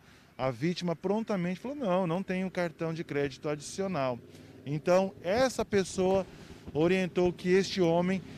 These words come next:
ligasse para o tal número, zero oitocentos, passou o número completo já para ele. "Liga lá no, no seu banco e peça para que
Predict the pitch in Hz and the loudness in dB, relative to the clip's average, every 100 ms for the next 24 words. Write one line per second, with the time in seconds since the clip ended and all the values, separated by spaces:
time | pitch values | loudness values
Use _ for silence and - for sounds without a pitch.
0 | - - 214 185 208 226 247 240 - 220 | -14 -4 -2 4 6 8 6 2 2 4
1 | 214 - 240 240 226 190 131 107 - 170 | 4 6 8 8 8 6 2 -2 -2 4
2 | 202 214 208 208 180 - 220 233 220 202 | 4 6 4 2 -4 -2 0 0 -4 -10
3 | - - - - - 180 185 - 240 226 | -12 -14 -16 -18 -2 2 2 2 0 2
4 | 220 233 277 294 202 233 160 165 156 143 | 0 0 -4 0 2 2 0 0 0 -2
5 | 120 - - - - - 139 196 190 190 | -4 -8 -18 -20 -16 -2 2 2 4 4
6 | 180 175 160 - - 147 151 147 143 139 | 4 2 -2 -6 -8 -4 -4 -4 -6 -4
7 | 180 143 151 185 185 190 - - - 156 | -2 0 2 2 -2 -8 -12 -8 -2 0
8 | - 151 160 175 - 165 156 - | 4 2 2 -2 0 2 2 -2